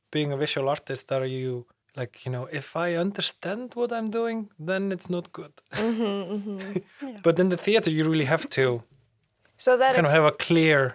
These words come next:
Speaker 1: vision in a way. Yeah.
Speaker 2: Yeah. So that experience, having done it, would you do it, like, again and again, or, like, are you plan-, like, I don't know, having, 'cause you're saying it's so different. Do you, like, prefer then n-, maybe not doing it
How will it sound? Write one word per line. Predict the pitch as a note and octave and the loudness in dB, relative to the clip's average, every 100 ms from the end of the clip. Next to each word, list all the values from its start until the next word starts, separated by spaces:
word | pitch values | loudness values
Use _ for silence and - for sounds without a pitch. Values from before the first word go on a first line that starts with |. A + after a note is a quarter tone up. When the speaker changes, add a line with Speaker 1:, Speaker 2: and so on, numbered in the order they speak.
| - | -2
Speaker 1:
vision | D#3 E3+ B2 A#2 | 0 0 0 -4
in | A#2 | -4
a | |
way. | A2+ A#2 - | -6 -10 -4
Yeah. | D#3+ C3 | 0 0
Speaker 2:
Yeah. | G#2+ _ _ - | -2 _ _ -10
So | - A#3 | -4 0
that | A#3 G#3+ | 0 -2
experience, | G#3 - A3 G3+ F3+ F#3 - | -6 -6 -4 -4 -6 -8 -6
having | G3 F3+ F3+ | -6 -6 -6
done | G3 F#3+ | -4 -4
it, | D#3+ - _ _ _ _ _ _ - | -6 -10 _ _ _ _ _ _ -10
would | G#3 G#3+ | -8 -6
you | G3+ | -8
do | G3+ G3+ | -6 -6
it, | G3 F#3 | -6 -6
like, | F3 E3 | -6 -6
again | E3 - F3 | -10 -10 -12
and | E3+ - | -12 -18
again, | - - C4+ C#4 | -16 -14 -12 -8
or, | F3+ E3+ - | -6 -6 -8
like, | D#3+ | -10
are | F3+ F3+ | -10 -12
you | F3 | -12
plan-, | - E3 E3+ | -14 -14 -14
like, | - F#3+ F#3 - - | -8 -8 -8 -12 -4
I | G#3 | -2
don't | G#3 | -2
know, | F#3 E3+ | -2 -4
having, | F#3+ F3 F3 F3+ - _ _ - | -4 -6 -6 -8 -14 _ _ -4
'cause | G#3+ A#3 | 0 2
you're | A#3 | 2
saying | B3 A3 G3 | 2 2 2
it's | F#3 - | 0 0
so | G#3 | -2
different. | G3+ G3+ - - F3 - | -2 -6 -6 -8 -8 -10
Do | F#3+ | -10
you, | F3+ | -8
like, | E3 E3+ - - _ | -6 -8 -10 -20 _
prefer | G#3 G3 G#3 G3 F3+ | -8 -2 2 2 2
then | D3+ D#3 E3+ - _ _ | -2 -4 -8 -12 _ _
n-, | D#3+ - | -16 -8
maybe | F3+ F3 | -8 -6
not | E3+ E3+ - | -8 -10 -8
doing | E3 D#3 D3+ | -8 -6 -8
it | C#3 | -10